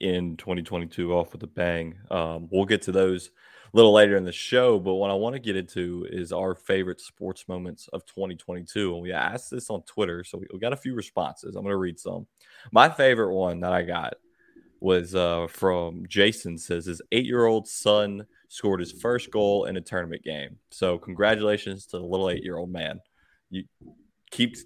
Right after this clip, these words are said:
keep going. You're gonna be like the next tweet that we got of Messi kissing the World Cup trophy. So, uh, a lot of people love that. Um,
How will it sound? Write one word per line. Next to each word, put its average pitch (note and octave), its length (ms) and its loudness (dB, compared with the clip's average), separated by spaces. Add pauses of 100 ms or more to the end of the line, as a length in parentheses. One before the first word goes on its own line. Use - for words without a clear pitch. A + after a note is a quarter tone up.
keep B2+ 200 -10
going. B2 380 2
You're F#2+ 120 -8
gonna F#2+ 140 -6
be G2+ 140 -4
like G2+ 260 0
the G2 80 -8
next G#2 420 -4
tweet A#2 240 -8
that A2 120 -4
we G#2+ 100 -4
got A2 400 -4
of F#2 340 -2
Messi G2+ 480 -4
kissing G#2 320 -8
the F#2 80 -6
World G2 300 -2
Cup G2+ 280 0 (440)
trophy. A2 540 -2
So, F2 460 -6 (340)
uh, F#2 60 -2
a F2+ 100 2
lot G2 160 4
of G2 60 -4
people G2 300 -4
love F#2+ 260 -2
that. G#2 340 0 (460)
Um, F2 400 -4